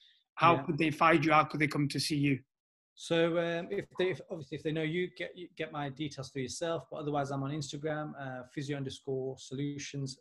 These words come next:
Speaker 2: three zero.
Speaker 1: Perfect.
Speaker 2: Um, yeah, just drop me a message. I'm
Speaker 1: Yeah.
Speaker 2: on Google, Google Physio Solutions in, uh, Leicester, Hamilton area. That's where
Speaker 1: Awesome.
Speaker 2: I'm based. Uh, happy to help anyone, yeah.
Speaker 1: Awesome. Well, listen, once again, thank you for being back on the podcast for the second time.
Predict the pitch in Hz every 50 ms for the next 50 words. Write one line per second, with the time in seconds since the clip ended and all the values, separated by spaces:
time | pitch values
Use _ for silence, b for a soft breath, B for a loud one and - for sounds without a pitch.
0 | _ _ - 143 139 127 117 120 - - 143 156 180 196 190 - _ _ _ _
1 | _ _ _ - - 143 135 131 - 156 143 147 - - _ _ _ _ 120 123
2 | 123 123 123 127 127 127 123 - - - - - - - 190 175 170 156 139 135
3 | 135 156 - - 143 131 131 147 156 139 - - 180 175 175 - _ - 151 139
4 | - - - 139 135 139 135 131 113 113 160 165 156 139 160 160 156 147 135 131
5 | - 120 - 156 147 139 156 135 139 - 165 147 147 - - 147 147 147 143 -
6 | 139 131 135 135 135 135 131 131 131 127 131 135 143 147 - - - 147 139 135
7 | 147 156 165 165 165 165 - 185 175 175 180 185 185 190 190 175 - - 156 139
8 | 139 - 143 139 135 131 147 180 180 - - - - - _ _ _ _ _ _
9 | _ _ _ _ _ _ _ _ 143 135 135 135 135 139 143 131 143 165 151 143
10 | 135 - 143 160 170 - 160 175 180 147 113 - 156 151 - _ _ _ _ _
11 | _ _ - 190 208 196 - 170 139 - - _ _ - 160 160 170 190 196 -
12 | 202 175 170 165 156 170 185 190 185 196 180 180 170 - 190 190 170 190 160 -
13 | 175 151 175 170 165 147 165 160 - 165 156 151 - 175 147 135 - 156 147 -
14 | - 147 143 - - 160 139 - 143 127 - 139 156 220 240